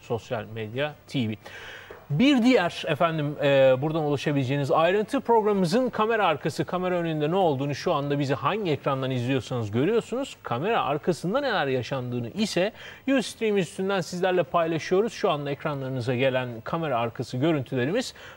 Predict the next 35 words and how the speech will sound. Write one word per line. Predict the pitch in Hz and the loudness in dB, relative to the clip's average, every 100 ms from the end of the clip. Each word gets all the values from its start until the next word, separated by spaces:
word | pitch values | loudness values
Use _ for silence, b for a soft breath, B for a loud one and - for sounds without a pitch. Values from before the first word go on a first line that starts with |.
| - | -2
program | 202 165 160 139 | 2 4 2 0
boyunca | 135 131 170 | -2 0 0
bir | 151 | -2
programın | 139 139 117 113 117 | -2 -2 -2 -4 -2
mutfağında | 135 147 - 120 123 127 | -2 -2 -2 -2 0 2
neler | 127 139 | 2 2
olduğuna | 131 117 113 120 127 | 0 -2 -2 0 0
dair | 110 135 | 0 -2
size | - 127 | -2 -2
mahrem | 120 131 113 139 127 | 0 0 2 -2 0
bilgileri | 127 131 120 127 139 | -2 -2 0 -2 -2
sunuyor. | - 143 156 190 B B - | -4 -2 0 -2 B B -2
Aklınızda | 165 - 165 139 151 | 0 0 -2 0 0
bulunsun. | 131 127 - 262 226 | 0 -4 -2 -4 -2
Linki | 127 147 120 - | 0 0 0 -2
yine | 196 139 120 | -2 -2 -4
Facebook | 143 135 - 131 | -4 -6 -6 -6
sayfamızda. | - 113 113 110 110 - | -4 -4 -4 -6 -6 -8
Facebook | - 185 - 131 | -6 -8 -8 -10
sayfamızdaki | - 120 117 117 110 110 107 | -8 -8 -8 -10 -10 -8 -6
bir | 110 | -4
diğer | 117 151 120 117 | 0 0 0 -2
ayrıntı | 117 117 - 196 B B B | -4 -6 -2 -4 B B B
haftanın | 185 156 - 160 | 4 4 2 0
anketi | 165 160 143 160 160 | 2 2 0 0 0
efendim. | 151 156 156 156 | 0 -2 0 4
Bu | 196 | 4
hafta | 147 - 196 185 | 4 2 2 4
atanamayanlar | 156 - 185 165 156 151 156 143 | 2 0 -2 0 0 0 0 -2
krizine | - 160 123 147 | 0 0 2 0
el | 143 139 147 | 2 2 0
atıyoruz | - 143 175 - | 0 0 0 -2
ki | 135 120 | -2 -2
bu | 127 | -4
krizden | 139 127 117 120 | -4 -2 -2 -2